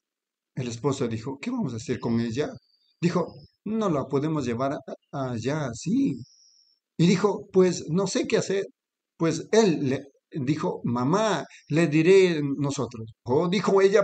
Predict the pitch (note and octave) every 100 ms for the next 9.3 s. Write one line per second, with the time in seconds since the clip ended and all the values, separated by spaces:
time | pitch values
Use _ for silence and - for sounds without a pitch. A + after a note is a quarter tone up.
0 | G3 G3+ G3 - G3 A3+ G#3 F#3+ G#3+ D#4
1 | D#4 G3+ F#3 G#3 G3 F3+ D#3 D#3+ E3+ E3
2 | - _ - D#3+ F3+ D#3+ A#2 A2+ A#2+ E3
3 | F#3 - C3 A2+ E3 D#3+ G#3 F#3+ D#3+ D#3+
4 | F3 E3+ D#3+ - F3 F#3 F#3 D#3 - G3+
5 | G3 E3 E3+ F#3 - C#3 D3+ C#3+ D#3+ E3+
6 | - _ _ _ - - _ _ A#2 C#3
7 | G3+ A3+ A3 A3 G#3 G3 - E3 E3 E3
8 | D#3+ - _ _ C#3+ D3 D#3+ - C#3+ A#2+
9 | F3+ E3+